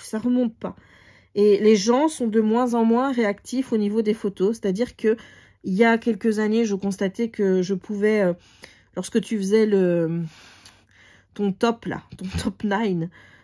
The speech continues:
sur, euh, sur, à la fin de l'année sur Instagram,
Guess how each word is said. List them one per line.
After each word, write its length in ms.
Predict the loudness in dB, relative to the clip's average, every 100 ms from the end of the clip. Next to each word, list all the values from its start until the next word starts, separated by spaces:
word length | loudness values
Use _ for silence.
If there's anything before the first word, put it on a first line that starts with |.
| _
sur, 340 | -12 -4 -2
euh, 580 | 2 2 2 2 -2 -4 -6 -12 _ -20 _ _ _ _ _ _ _ _ _ _ _ _ -20 -20 _ _ _ _ _ _ _ _ _ _
sur, 300 | -16 -4 0
à 100 | 2
la 140 | 2 2
fin 160 | -2
de 20 |
l'année 240 | 0 0 0
sur 180 | -2 -4
Instagram, 540 | -4 -4 -4 -4 -4